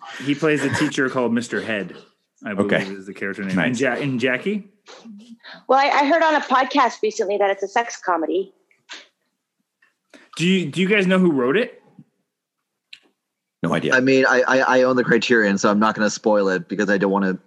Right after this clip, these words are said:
Speaker 4: pretend
Speaker 1: But
Speaker 4: I'm a show off.
Speaker 1: You're gonna, you're gonna find out in two minutes because you'll see the credit, opening credits. It's written by Cameron Crowe.
Speaker 4: Yeah. Which to
Speaker 3: Hmm.
Speaker 4: me, I find very interesting because for me, when I think Cameron Crowe, my,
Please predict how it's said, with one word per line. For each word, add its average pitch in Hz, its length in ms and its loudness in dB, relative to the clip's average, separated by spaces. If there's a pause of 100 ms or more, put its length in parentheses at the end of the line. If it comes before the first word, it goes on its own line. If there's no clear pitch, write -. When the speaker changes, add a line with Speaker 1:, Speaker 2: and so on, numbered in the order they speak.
Speaker 4:
pretend - 300 2
Speaker 1:
But 180 80 4
Speaker 4:
I'm 180 40 2
a - 40 0
show 101 280 2
off. - 320 -2
Speaker 1:
You're 156 140 0
gonna, 170 180 2
you're 180 140 4
gonna 156 100 0
find 147 300 0
out 135 100 2
in 117 160 0
two 127 220 -2
minutes 98 400 -4
because 104 280 -6
you'll 104 120 -6
see - 160 -6
the 98 100 -6
credit, 95 320 -6
opening 101 240 -6
credits. 92 320 -8
It's 143 140 -2
written 180 160 0
by 151 100 2
Cameron 131 300 -2
Crowe. 113 240 -6 (880)
Speaker 4:
Yeah. 110 140 0 (840)
Which - 220 -2
to 226 80 -8
Speaker 3:
Hmm. 185 140 -2
Speaker 4:
me, 277 140 2
I 262 80 4
find 175 300 2
very 151 260 4
interesting 123 560 2
because 117 420 2
for 151 120 0
me, 135 400 2 (300)
when 143 180 2
I 151 60 0
think 190 220 -2
Cameron 143 300 -2
Crowe, 117 380 2
my, 110 160 0